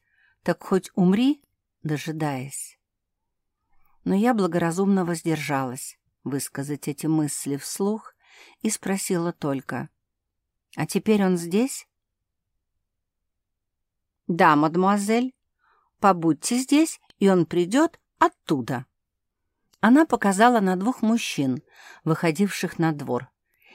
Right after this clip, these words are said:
из которых один был в белом, а другой в чёрном пальто и шляпе. Они прошли мимо ворот и куда-то исчезли. «Ну вот, он и ушёл. И опять неудача»,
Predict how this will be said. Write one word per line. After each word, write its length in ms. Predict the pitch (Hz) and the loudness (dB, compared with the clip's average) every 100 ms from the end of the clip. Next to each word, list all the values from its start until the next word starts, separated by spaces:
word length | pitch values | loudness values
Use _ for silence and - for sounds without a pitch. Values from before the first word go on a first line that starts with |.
| _ | _
из 180 | 226 202 | -4 -2
которых 480 | - 269 311 302 - | 0 2 2 2 0
один 340 | 214 226 233 | 0 2 2
был 160 | 196 185 | 2 0
в 100 | 156 | -2
белом, 540 | 139 139 147 254 277 _ _ - - | -2 0 0 0 -2 _ _ -20 -2
а 120 | 202 | -2
другой 520 | 196 254 262 320 330 _ | 0 0 2 2 0 _
в 100 | - | -14
чёрном 560 | - 180 147 143 151 143 | -4 0 0 0 -2 0
пальто 520 | 147 143 - 143 151 _ | -4 -4 -4 -6 -6 _
и 80 | - | -6
шляпе. 640 | - - 131 120 - 110 - _ _ _ _ _ _ _ _ _ | -6 -6 -4 -6 -8 -12 -12 _ _ _ _ _ _ _ _ _
Они 260 | 214 254 269 | 4 6 4
прошли 520 | - 262 - 220 180 | 2 0 0 0 2
мимо 300 | 170 156 151 | 4 2 2
ворот 380 | 170 262 302 _ _ | 2 0 -4 _ _
и 100 | - | -8
куда-то 520 | 196 175 165 208 - 175 | -6 -4 -2 -2 -4 -8
исчезли. 640 | - - 120 135 - 147 _ _ _ _ _ _ _ _ _ _ _ _ _ _ _ _ _ _ _ _ 311 | -8 -10 -10 -12 -14 -16 _ _ _ _ _ _ _ _ _ _ _ _ _ _ _ _ _ _ _ _ -4
«Ну 220 | 170 165 | -2 0
вот, 480 | 151 143 - - - _ | -2 -6 -8 -20 -20 _
он 200 | 190 226 | -2 0
и 100 | 214 | 0
ушёл. 580 | 175 165 - 143 127 123 - _ _ _ _ _ _ _ _ - | -2 -4 -8 -4 -4 -4 -12 _ _ _ _ _ _ _ _ -2
И 80 | |
опять 580 | 208 202 _ 139 123 _ | -2 -2 _ -6 -6 _
неудача», 720 | 262 269 143 147 143 - 208 | -6 -4 -4 -6 -6 -8 -10